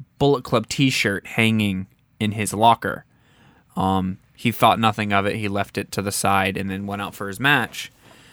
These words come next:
Um, and after his match, after picking up the victory over Rohit Raju, um, coming back up the ramp, Jay White meets him at the top,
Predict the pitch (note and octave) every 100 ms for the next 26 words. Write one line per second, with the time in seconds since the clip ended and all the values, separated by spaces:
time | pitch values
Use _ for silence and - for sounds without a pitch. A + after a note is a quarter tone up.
0 | - - - G#2+ G#2 G2 - A#2+ A2 C3
1 | D#3+ D3+ D3 B2 C#3+ D#3+ - A2+ - A2+
2 | C3+ B2 B2 A2 A2 B2+ D3+ - A#2 -
3 | A2+ A2 A2+ G#2+ G#2+ - - B2 A2 A2+
4 | A2 C#3+ E3+ C3 G2 A2+ - _ _ -
5 | - - - A2+ G#2+ G2+ - C3+ B2+ A#2
6 | A#2 - - - G#2 F3+ D#3+ - - _
7 | _ _ _ _ A#2 C3 C3 A#2 D#3+ A3
8 | C3+ B2 A#2 G#2+ G2 - A2 G#2 -